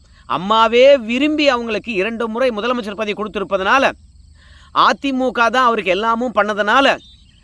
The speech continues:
நன்றி கடன் ஆற்ற வேண்டிய கடமை ஓ பி எஸ் இருக்கிறது. அதனால அவர் எப்படி தி மு கவுக்கு போவாரு அப்படின்னு வந்து டி டி வி தினகரன் சொல்றார். ஆனா நம்முடைய டி டி வி தினகரனுடைய எண்ணமும்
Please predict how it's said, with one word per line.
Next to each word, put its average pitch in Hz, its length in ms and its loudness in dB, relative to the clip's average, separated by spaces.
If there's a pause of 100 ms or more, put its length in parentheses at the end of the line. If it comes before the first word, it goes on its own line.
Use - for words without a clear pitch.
(160)
நன்றி 233 340 -2
கடன் 247 260 0
ஆற்ற 226 300 -2
வேண்டிய 190 400 -4
கடமை 254 500 0
ஓ 214 220 -2
பி 220 140 -6
எஸ் 214 160 -4
இருக்கிறது. 190 380 -6 (100)
அதனால 220 400 2
அவர் 214 180 2
எப்படி 190 240 -4
தி 240 180 -4
மு 254 160 -2
கவுக்கு 208 280 0
போவாரு 202 500 0 (360)
அப்படின்னு 214 560 0
வந்து 151 300 -4 (240)
டி 233 160 -2
டி 254 220 -2
வி 233 100 -6
தினகரன் 208 480 -2
சொல்றார். 233 340 2 (560)
ஆனா 226 240 4 (500)
நம்முடைய 175 440 -4 (120)
டி 233 200 -2
டி 277 160 -2
வி 254 100 -2
தினகரனுடைய 220 680 -2 (140)
எண்ணமும் 185 560 0